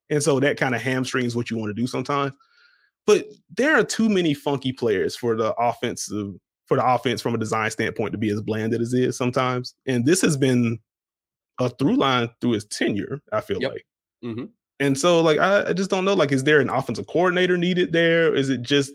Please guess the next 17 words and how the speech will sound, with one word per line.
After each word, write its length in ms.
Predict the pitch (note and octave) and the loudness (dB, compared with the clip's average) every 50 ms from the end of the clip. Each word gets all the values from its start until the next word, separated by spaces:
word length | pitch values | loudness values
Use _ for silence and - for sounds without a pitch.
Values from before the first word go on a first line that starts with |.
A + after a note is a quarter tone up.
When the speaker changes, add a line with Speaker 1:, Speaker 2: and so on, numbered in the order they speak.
| - - | -2 -2
Speaker 1:
like, 160 | C#3+ C3+ - | -2 2 4
I 80 | D3+ | 4
don't, 280 | F#3 G#3+ G#3+ G#3 F#3 - - _ _ _ _ _ _ _ _ _ - _ _ _ _ _ _ _ _ _ | 6 6 6 4 2 0 -8 _ _ _ _ _ _ _ _ _ -20 _ _ _ _ _ _ _ _ _
I 120 | - E3+ G#3+ | 2 4 4
would 100 | G#3+ G3+ | 6 6
like 140 | A3+ A#3 - | 4 4 2
to 80 | G3 | 0
see 160 | - G#3 E3+ | 0 0 0
better 360 | C3+ A#2 A2 B2 G#2 E2+ E2 - | -2 0 -2 -2 -2 -2 -4 -6
there. 300 | - B1 G1+ G1+ - - _ _ _ _ _ _ _ _ _ _ _ _ | -6 -8 -10 -10 -12 -16 _ _ _ _ _ _ _ _ _ _ _ _
Speaker 2:
Seems, 320 | - - D3+ F3 F#3+ E3+ - | -6 -2 -2 0 0 -2 -4
seems 320 | - - - E3+ F3+ E3+ | -8 -4 -2 -2 -2 -2
to 80 | - C3+ | -2 0
me 160 | B2+ B2 A#2+ | 0 2 2
like 180 | A#2 A2+ A2+ - | 2 0 0 -2
he's 220 | A#2 A2 - - | -4 -4 -2 -2
a, 340 | G#2 G2+ F#2+ F#2 - - | 0 0 0 0 -2 -4